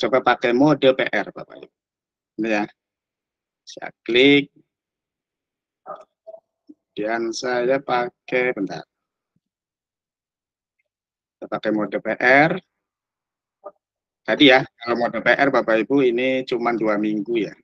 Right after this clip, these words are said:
Ini dua minggu aja. Ini ya, dua minggu. Oke. Kita otomatis kalau kita membuat mode P R itu besok pagi, Bapak Ibu. Saya coba ya, saya klik,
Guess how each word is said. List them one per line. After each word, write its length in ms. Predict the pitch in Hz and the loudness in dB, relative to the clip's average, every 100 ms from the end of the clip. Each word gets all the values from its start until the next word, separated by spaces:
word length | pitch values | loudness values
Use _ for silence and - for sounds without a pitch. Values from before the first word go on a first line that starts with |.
| _ - | _ -16
Ini 80 | - | -14
dua 160 | - - | -12 -14
minggu 240 | - - | -16 -18
aja. 320 | - - - _ _ _ _ _ _ _ _ _ _ _ _ - | -18 -20 -20 _ _ _ _ _ _ _ _ _ _ _ _ -8
Ini 100 | 117 107 | -4 -4
ya, 80 | - - _ _ _ _ - | -6 -14 _ _ _ _ -12
dua 160 | 107 95 | -10 -10
minggu. 240 | - - _ - _ _ _ _ 415 403 _ _ _ | -12 -16 _ -20 _ _ _ _ -20 -20 _ _ _
Oke. 320 | - - - _ _ _ _ _ | -18 -18 -20 _ _ _ _ _
Kita 260 | 110 110 | -6 -4
otomatis 640 | 113 113 113 143 147 - - | 0 0 2 4 2 0 -4
kalau 240 | - 107 107 | 0 2 0
kita 320 | 107 104 113 | -2 -2 0
membuat 280 | 110 107 - | 2 0 0
mode 200 | 113 104 104 | -2 -2 -2
P 40 | |
R 240 | 110 131 127 | 0 0 0
itu 160 | 131 123 | 0 0
besok 200 | 104 - | -2 -2
pagi, 360 | 107 107 110 | -2 -2 -4
Bapak 240 | 92 - 90 | -6 -12 -16
Ibu. 220 | - _ _ _ _ _ _ - | -18 _ _ _ _ _ _ -20
Saya 320 | - 95 92 | -14 -10 -10
coba 400 | - 104 98 117 | -6 -6 0 2
ya, 80 | 95 - | 0 -4
saya 220 | 85 85 _ | -16 -20 _
klik, 360 | 120 143 156 | 4 4 4